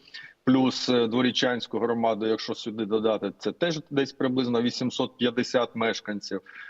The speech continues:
Ну, найбільше нас турбує те, що у нас на лівому березі близько тисяча шістсот шістдесяти мешканців залишається. Це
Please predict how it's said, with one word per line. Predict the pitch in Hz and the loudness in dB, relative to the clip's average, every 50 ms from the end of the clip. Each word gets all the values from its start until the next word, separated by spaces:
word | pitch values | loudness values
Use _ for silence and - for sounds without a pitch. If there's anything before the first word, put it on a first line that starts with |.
| - _ - | -20 _ -2
Ну, | 117 123 139 143 139 135 131 | 0 2 4 4 4 4 4
найбільше | 127 127 123 117 117 139 143 - - 123 | 4 2 2 2 2 2 2 2 0 0
нас | 113 110 107 - | 0 -2 -2 -2
турбує | - 120 110 107 117 117 117 110 | -4 -4 -4 -2 0 0 0 0
те, | - 135 127 | 0 -2 -2
що | 120 - 117 | 0 -2 -2
у | |
нас | 110 110 107 - - | 0 0 -2 0 0
на | 120 120 | 2 4
лівому | 123 120 107 101 101 98 98 101 | 4 4 2 2 0 0 -2 0
березі | 98 120 127 123 120 110 95 104 101 | 2 2 4 4 2 2 0 -2 -4
близько | 95 104 107 107 101 - - - 110 107 101 - - - - - _ | -2 -2 -4 -4 -6 -4 -2 -2 -2 -2 -2 -6 -14 -20 -20 -20 _
тисяча | - 120 113 - - 117 | -2 0 0 0 0 -2
шістсот | - - 117 101 - - 113 110 | -2 -2 -4 -2 0 -2 -2 0
шістдесяти | - - - - - 117 104 104 - - - - 107 | -2 -4 -4 -2 -2 -2 0 -2 -2 -2 -2 0 2
мешканців | 117 123 120 - - 113 101 - - 104 95 | 2 2 0 0 -2 -2 -2 0 0 0 0
залишається. | 92 104 101 104 98 - - 123 123 110 101 - - 95 92 | 2 2 2 2 2 2 2 2 2 2 0 0 -2 -4 -4
Це | - - - 98 95 90 | -4 0 0 2 2 0